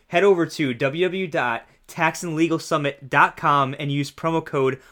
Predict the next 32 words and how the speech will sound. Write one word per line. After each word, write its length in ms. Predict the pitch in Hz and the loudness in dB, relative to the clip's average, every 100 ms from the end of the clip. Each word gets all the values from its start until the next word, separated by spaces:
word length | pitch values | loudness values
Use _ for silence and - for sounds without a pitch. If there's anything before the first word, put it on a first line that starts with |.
| - 156 | -8 4
R 260 | 170 240 | 4 4
E 300 | 208 190 196 | -2 -2 -2
C 280 | - - 190 | -4 -4 -6
P 260 | - 170 170 | -4 2 4
A 200 | 147 131 | 4 0
for 180 | - | -4
fifty 300 | 127 190 185 | -6 -6 -6
percent 300 | 190 156 170 | -10 -8 -4
off 80 | 156 | -4
your 100 | 151 | -4
tickets. 460 | - 160 107 - - - - | -6 -6 -4 -8 -12 -18 -10
Again, 380 | 139 139 170 165 | -6 2 2 4
that's 300 | 120 110 - - _ | 0 -2 -6 -14 _
w 240 | 139 135 | -4 0
w 220 | 156 175 185 | 0 0 -2
w 40 | |
dot 380 | 147 135 131 - _ _ | 2 2 2 -2 _ _
tax 340 | - 160 170 | 0 2 2
and 160 | 185 165 | -2 -2
legal 200 | 160 156 | -2 -2
summit 440 | 151 151 143 143 | -2 -2 -2 -4
dot 240 | 143 165 196 | 2 2 2
com 300 | 180 156 147 | 2 2 2
and 80 | 135 | -2
use 180 | 139 - | -4 -4
promo 280 | 147 139 | -4 -4
code 220 | 135 131 131 | 0 0 0
R 260 | 143 170 | 2 2
E 120 | 165 | 2
C 200 | 160 165 | -2 -6
P 200 | 139 147 | -6 0
A 260 | 147 139 | 4 4